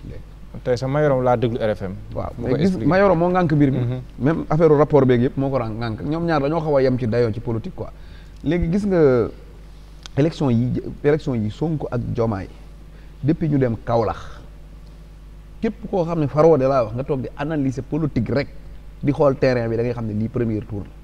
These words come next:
Speaker 1: Parce que élection ñaar a koy xëccoo, ñaar. Ñaar.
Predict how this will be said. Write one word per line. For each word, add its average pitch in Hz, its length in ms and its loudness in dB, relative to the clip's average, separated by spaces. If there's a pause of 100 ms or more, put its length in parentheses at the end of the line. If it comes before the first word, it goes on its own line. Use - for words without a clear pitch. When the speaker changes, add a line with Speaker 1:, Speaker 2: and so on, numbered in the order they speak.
(680)
Speaker 1:
Parce 143 140 -2
que - 60 -8
élection 170 300 0
ñaar 147 320 4
a 160 40 6
koy 139 140 4
xëccoo, 110 280 0
ñaar. 104 240 -4 (2250)
Ñaar. 104 240 -8